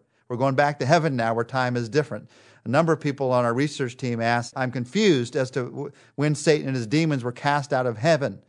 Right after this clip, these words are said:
One person said, "This chapter seems to say it's happening after the birth of Christ, but I thought it was before the creation." Yes, it was. We're going back now to a battle that took place apparently before creation, because Satan already existed in Genesis chapter three.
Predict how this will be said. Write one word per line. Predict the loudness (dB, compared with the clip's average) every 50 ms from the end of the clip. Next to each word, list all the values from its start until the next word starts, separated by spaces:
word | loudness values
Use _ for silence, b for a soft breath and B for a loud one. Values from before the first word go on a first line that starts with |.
| b b b b
One | -4 -2 2
person | 2 0 0 0 -4
said, | -2 0 -2 0
"This | -2 -6 -4
chapter | 0 2 2 2 2 0 -4 -6
seems | -6 -6 -8 -4 -2 -2 -2 -2 -4
to | -6 -8
say | -6 -2 0 0 2
it's | 0 0 0
happening | 0 0 0 0 0 -4 -4 -4 -6 B B B
after | 0 2 2 2 0 -4
the | -4 -2
birth | 0 0 0 0 -4
of | -10 -4
Christ, | 0 2 4 4 2 0 -2
but | -4 -4
I | -4
thought | -2 2 2 2
it | 2
was | 0 -6
before | -8 -10 -6 -4 -4 -4
the | -4 -6
creation." | -6 -4 -2 -2 -2 -4 -6 -10 -16 -16 b b b b b
Yes, | b 0 0 0 0 -4
it | -4 -2
was. | 0 0 0 0 -2 -4 -10 -16 -20 -20 _ _ _ _ _ _ -4
We're | -2 0
going | 2 4 4 4 2 2
back | 2 4 4 4 2 0 -2
now | -2 0 2 2
to | 2 0
a | 0
battle | 2 2 2 4 4 4 2 0
that | -2 -6 -6
took | -4 -4 -4 -4 -6
place | -2 2 4 4 4 4 2 0 -6
apparently | -6 -2 2 2 2 2 2 -2 -4
before | -6 -4 -2 0 0 0
creation, | 0 -2 -2 0 0 -2 -4 -8 -12 -12 -14 b b b b b
because | -4 -2 -2 -2 0
Satan | 2 4 4 4 4 4 4
already | 6 6 6 4 2
existed | 2 2 2 0 0 0 -2 -6 -4 -4
in | -2 0
Genesis | 2 0 0 0 -4 -8 -10 -8
chapter | -4 -2 -2 -2 -4 -6 -10
three. | -8 -4 -2 -2 -2 -2 -4